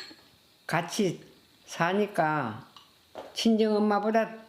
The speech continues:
더 정이 있어요. 또 이물었고 시아버지는 얼굴도 못 봤어요. 시집 올 때도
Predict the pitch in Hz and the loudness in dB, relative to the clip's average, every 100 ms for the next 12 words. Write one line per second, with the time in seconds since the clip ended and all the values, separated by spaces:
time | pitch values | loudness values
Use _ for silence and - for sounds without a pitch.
0 | - - 170 208 247 233 233 247 240 208 | -20 -6 2 4 4 2 2 2 4 4
1 | 202 - 156 113 - - - - - - | 0 -2 -2 -2 -6 -16 -20 -20 -20 -20
2 | - - _ - _ _ _ - - - | -20 -20 _ -20 _ _ _ -20 -20 -20
3 | - - _ - _ - - - - - | -20 -20 _ -20 _ -16 -14 -14 -20 -20
4 | - - - - 214 160 - - - 202 | -20 -20 -10 0 2 2 -4 -14 0 4
5 | 247 277 226 - - 110 - - - - | 6 6 2 -2 -6 -8 -8 -20 -20 -20
6 | - - - _ _ _ - - - - | -20 -20 -20 _ _ _ -20 -18 -18 -14
7 | - - - - - 233 269 277 277 233 | -16 -16 -20 -8 0 0 2 4 6 4
8 | 143 135 175 262 190 127 - 185 - 175 | 4 2 2 2 2 2 -2 -4 -4 -6
9 | 117 - 196 180 160 151 160 160 156 127 | -6 -6 -4 0 0 2 0 -2 -2 -4